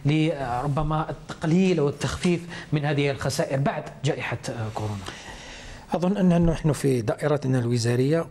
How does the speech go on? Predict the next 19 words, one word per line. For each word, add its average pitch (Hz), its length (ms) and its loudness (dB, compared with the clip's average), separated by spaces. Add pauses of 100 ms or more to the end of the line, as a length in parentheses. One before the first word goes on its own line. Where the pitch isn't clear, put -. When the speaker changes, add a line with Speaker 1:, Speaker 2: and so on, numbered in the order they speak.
(120)
Speaker 2:
قمنا 156 520 4
بتشاور، 113 1500 -2
Speaker 1:
نعم. - 380 -16
Speaker 2:
التشاور 151 560 2
مع 139 400 2 (500)
ال-، 123 160 4
ال-، 110 480 -2
الفيدرالية، 113 960 2
مع 135 240 4
المتعاملين 127 880 4 (440)
السياحيين 120 640 0
والمتدخلين 135 720 2
في - 140 -8
السلسلة - 480 0
السياحية، - 540 -2 (100)
Speaker 1:
مهم. 101 200 -8 (440)
Speaker 2:
بما 147 340 4
فيهم 113 400 2 (440)
ال-، 123 240 2